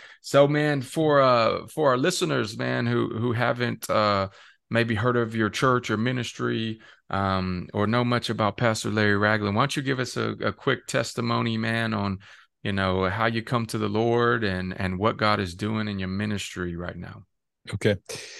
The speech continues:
Speaker 2: Thank you again, uh, Pastor, for having me on your program. It's an honor. Um, I pastor a church in Birmingham, Alabama called Solid Rock Church. My wife and I, Sandy, uh, founded the church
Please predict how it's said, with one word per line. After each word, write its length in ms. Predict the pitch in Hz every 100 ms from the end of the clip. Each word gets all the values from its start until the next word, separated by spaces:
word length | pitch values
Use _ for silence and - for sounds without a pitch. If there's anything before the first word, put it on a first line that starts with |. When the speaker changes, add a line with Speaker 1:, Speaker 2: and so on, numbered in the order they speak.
| - - _
Speaker 2:
Thank 220 | - 117 113
you 80 |
again, 400 | 95 107 104 98 92
uh, 160 | 98
Pastor, 520 | 87 98 95 101 95 95 -
for 180 | - 92
having 200 | 95 95
me 120 | 98
on 80 | 95
your 80 | 87
program. 500 | 110 95 101 104 98
It's 140 | 90
an 80 | 95
honor. 340 | 95 101 101 - -
Um, 420 | 92 92 92 92 _ - - _ _ -
I 80 |
pastor 320 | 104 127 110 104
a 40 |
church 240 | - 107
in 80 | 101
Birmingham, 420 | 95 107 104 104
Alabama 480 | 104 104 98 98 101
called 160 | 95 90
Solid 320 | - 98 98
Rock 240 | 92 98 101
Church. 360 | - 92 95 -
My 140 | 92
wife 300 | 92 95 -
and 100 | 95
I, 80 | 92
Sandy, 600 | 90 101 92 90 95 98
uh, 220 | - 92 82
founded 380 | 95 92 92
the 100 | 87
church 420 | 85 101 92 85